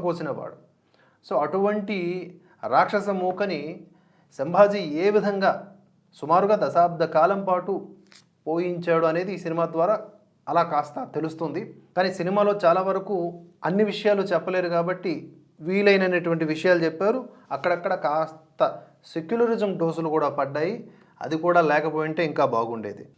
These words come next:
Mainly ఈ సినిమా చూసిన తర్వాత భరతవర్ష స్టాండ్ కూడా ఇదే, ఇంటి దొంగలు అనే దాని మీద మనం ఎప్పుడు కూడా నిలబడి ఉంటాం. సనాతన ధర్మంలో సన్నాసులు అనేది పుట్టింది అక్కడే. So ఈ ఔరంగజేబు కుట్రలు,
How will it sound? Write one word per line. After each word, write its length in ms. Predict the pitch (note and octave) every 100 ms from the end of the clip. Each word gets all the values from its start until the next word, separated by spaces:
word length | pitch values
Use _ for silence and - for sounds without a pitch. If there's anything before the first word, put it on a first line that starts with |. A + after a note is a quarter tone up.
| A2+
Mainly 300 | F3+ A#3 A3+
ఈ 40 | G3+
సినిమా 220 | G3 G#3 G3+
చూసిన 260 | G3 F#3+ G3 F3+
తర్వాత 320 | F3 E3 C#3+ G#2+ - - - B2+
భరతవర్ష 420 | C#3+ F#3+ F3+ F#3 F3
స్టాండ్ 300 | E3+ E3 F3 E3
కూడా 120 | E3 D3
ఇదే, 160 | C3+ - - _ _ _ B2+
ఇంటి 240 | F3 G3 G#3 F#3
దొంగలు 480 | F3+ F3 F3 E3 E3 E3+ -
అనే 120 | D3 D3+
దాని 160 | D#3 D#3+
మీద 80 | E3 D#3+
మనం 100 | C#3+ C#3
ఎప్పుడు 180 | C3+ D#3
కూడా 160 | D#3+ C#3+ B2 B2+
నిలబడి 280 | D3 D3 A2+
ఉంటాం. 200 | A2 A2 - _ -
సనాతన 380 | C#3+ D#3 D#3 D#3 C#3
ధర్మంలో 320 | D3+ D3+ D3
సన్నాసులు 440 | C#3+ D3 D3+ D3+ D3
అనేది 180 | D3 C#3
పుట్టింది 260 | C#3 D#3 C#3+
అక్కడే. 240 | C#3 C#3+ - - _ _ _ _ _ _ _ -
So 60 | D#3+ D3
ఈ 20 | C3 G#2+
ఔరంగజేబు 640 | F3 G#3+ A3 A3 A3 G#3 -
కుట్రలు, 420 | F#3+ - G3+ G3+